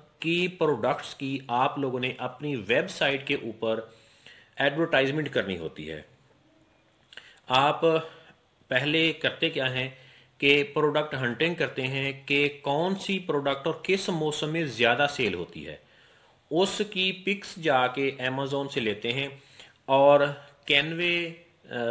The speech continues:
और Ca-, Canva वेबसाइट पे आप लोग जाके उसकी एक ऐड बना लेते हैं और उसको आप अपनी वेबसाइट पे पोस्ट कर देते हैं। और फिर आप लोगों ने करना क्या है कि ट्रैफिक लेके आनी है अपनी वेबसाइट पे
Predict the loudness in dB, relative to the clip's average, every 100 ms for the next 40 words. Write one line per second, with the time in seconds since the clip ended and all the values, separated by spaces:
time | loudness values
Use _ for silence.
0 | 0 -2 -4 -6 -10 -2 -2 0 -4 -4
1 | -2 0 2 0 0 0 2 2 0 0
2 | 0 -2 -4 -2 -2 -2 -2 -6 -8 -20
3 | -20 -20 -20 _ -6 -6 -4 -8 -8 -20
4 | _ -8 -6 0 2 4 2 -8 -12 -6
5 | -4 -2 -2 0 0 -2 -4 -6 -8 -10
6 | -4 -2 -2 -4 -8 -10 -10 -4 -2 -4
7 | -4 -4 -2 -6 -8 -8 -8 -6 -8 -6
8 | -6 -6 -6 -6 -6 -8 -8 -4 -4 -4
9 | -4 -4 -6 -6 -6 -6 -8 -14 -20 -20
10 | -20 _ _ 2 4 6 4 2 0 -10
11 | -20 -4 2 4 4 4 0 -2 -2 -2
12 | -2 -2 -4 -2 -2 -2 -4 -4 -6 -2
13 | 0 0 -2 -4 -4 -4 -4 -4 -4 -4
14 | -6 -6 -6 -4 -4 -4 -6 -8 -8